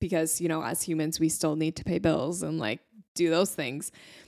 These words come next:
So, yeah, you can't really look at it as, like,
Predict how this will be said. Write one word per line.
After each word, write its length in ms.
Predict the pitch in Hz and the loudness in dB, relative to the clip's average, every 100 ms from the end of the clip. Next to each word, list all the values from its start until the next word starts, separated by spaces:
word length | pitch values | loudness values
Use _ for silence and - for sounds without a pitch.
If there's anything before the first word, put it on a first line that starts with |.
| _ | _
So, 440 | - - 170 160 160 | 2 6 8 6 4
yeah, 240 | 185 175 107 | 4 4 4
you 160 | 185 190 | 2 2
can't 280 | - 190 | 4 4
really 200 | 190 185 | 4 4
look 180 | 170 170 | 6 4
at 80 | 185 | 6
it 20 | 165 | 4
as, 400 | 160 - 160 - | 4 2 0 2
like, 360 | 147 139 - | 2 2 -2